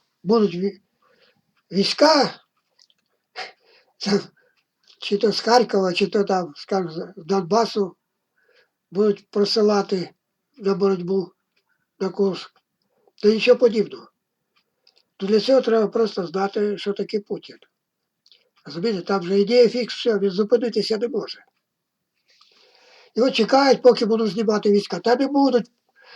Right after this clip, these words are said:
Та Путіну плювати на той Курськ взагалі, розумієте? Йому плювати взагалі на все, що, все, що йому заважає. От.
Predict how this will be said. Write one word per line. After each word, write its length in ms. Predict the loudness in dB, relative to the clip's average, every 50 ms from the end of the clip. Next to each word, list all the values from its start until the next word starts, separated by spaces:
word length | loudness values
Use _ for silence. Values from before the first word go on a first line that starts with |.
| -20 -20 _ -4
Та 140 | -4 -4
Путіну 480 | -2 2 2 2 4 4 4 4 4 2
плювати 600 | 2 2 2 2 4 4 6 4 4 4 2 0
на 60 | -2
той 240 | 0 0 -2 -2 -2
Курськ 680 | -2 2 2 4 4 4 0 -4 -8 -16 _ -20 _ _ _ -14
взагалі, 720 | -6 -4 -2 0 2 4 4 2 2 2 -2 -2 -4 -8 _ _
розумієте? 560 | -16 -12 -10 -8 -8 -4 -4 -4 -4 -6 -10 -18 _ _ _ _ _ _ _ _ _ _ -20 -20 _ _ _ -4
Йому 260 | 2 2 4 2 2
плювати 380 | 2 4 4 6 6 6 4 4
взагалі 340 | 4 6 6 6 4 4 4
на 100 | 2 2
все, 260 | 2 2 0 0 0
що, 260 | 2 2 0 0 -2 _ _ _ _ -20 -20 -20 _ _ _ -20 -20 -10
все, 260 | -6 0 2 2 2
що 140 | 4 4 2
йому 320 | 2 2 2 0 -2 -2 2
заважає. 640 | 0 4 4 4 2 2 -2 -8 -8 -12 -14 _ _ _ _ _ _ _ _ _ _ _ _ -20 _ _ _ -18
От. 380 | -18 -18 -16 -18 -20 -20 _